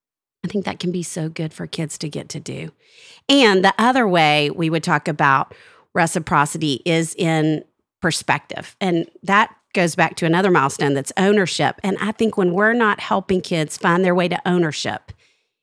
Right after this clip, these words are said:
it leads to entitlement. When we perpetually see kids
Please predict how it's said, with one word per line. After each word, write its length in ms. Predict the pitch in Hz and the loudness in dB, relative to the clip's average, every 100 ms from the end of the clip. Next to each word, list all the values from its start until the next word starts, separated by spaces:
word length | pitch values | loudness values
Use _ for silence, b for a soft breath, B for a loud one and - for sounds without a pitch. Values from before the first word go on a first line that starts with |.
| _ | _
it 160 | 135 | -4
leads 260 | 185 160 156 | 0 -2 -2
to 140 | 165 | -4
entitlement. 400 | 151 139 139 - - B B B - | -4 -4 -6 -8 -12 B B B 4
When 240 | 208 208 | 6 6
we 300 | 214 233 262 | 4 2 0
perpetually 720 | - 220 202 208 208 214 202 | 0 -2 0 -2 0 -2 -2
see 260 | - 190 185 | -4 -4 -4
kids 400 | - 185 185 | -4 -4 -6